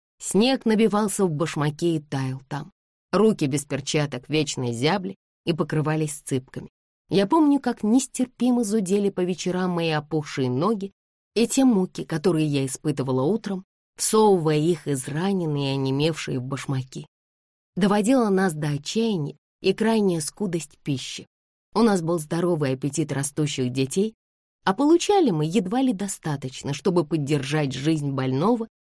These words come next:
дышащего на ладан. Особенно страдали от недостатка пищи младшие воспитанницы.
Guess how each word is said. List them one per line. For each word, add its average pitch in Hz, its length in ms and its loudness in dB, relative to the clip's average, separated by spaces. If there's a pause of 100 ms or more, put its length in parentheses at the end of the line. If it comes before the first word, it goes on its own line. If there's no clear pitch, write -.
дышащего 196 760 2
на 170 180 0
ладан. 135 420 -4 (440)
Особенно 170 520 2
страдали 147 500 -2
от 135 160 -2
недостатка 139 580 -4
пищи 175 380 -4
младшие 147 580 -2
воспитанницы. 131 840 -6